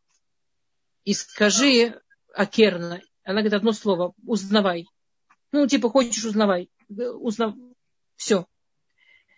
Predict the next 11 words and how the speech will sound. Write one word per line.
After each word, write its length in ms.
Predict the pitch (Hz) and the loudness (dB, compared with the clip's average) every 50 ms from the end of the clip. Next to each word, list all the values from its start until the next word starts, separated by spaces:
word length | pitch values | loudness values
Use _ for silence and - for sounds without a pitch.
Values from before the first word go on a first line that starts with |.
| _ _ _ _ _ _ _ _ | _ _ _ _ _ _ _ _
Приносит 560 | - 196 196 226 226 262 269 - 254 208 - | 0 2 2 4 4 4 4 2 0 -4 -4
посыльный 920 | - 196 - - - 240 220 214 202 185 185 185 175 175 175 175 175 180 - - - _ _ _ _ _ _ _ _ _ | -4 -4 -4 -2 -2 0 2 2 0 0 -2 -4 -6 -8 -8 -10 -14 -16 -20 -20 -20 _ _ _ _ _ _ _ _ _
вот 240 | 240 175 180 - | -14 -8 -4 -2
эту 140 | 202 196 202 | -2 -2 -2
штуку, 520 | - - - 208 - _ - 196 190 185 185 | -4 -4 -4 -4 -6 _ -6 -4 -4 -2 -2
эту 160 | 180 185 175 | -4 -4 -6
пос-, 200 | 180 170 - - | -6 -6 -6 -6
эту, 140 | 202 180 202 | -4 -4 -4
эту 240 | 190 165 190 180 170 | -4 -2 -4 -4 -4
печать 360 | 175 202 - 196 185 - - | -4 -2 -2 -2 -2 -2 -4
Иуде, 480 | 175 175 160 190 208 214 254 311 330 | -4 -4 -2 -2 2 2 2 2 2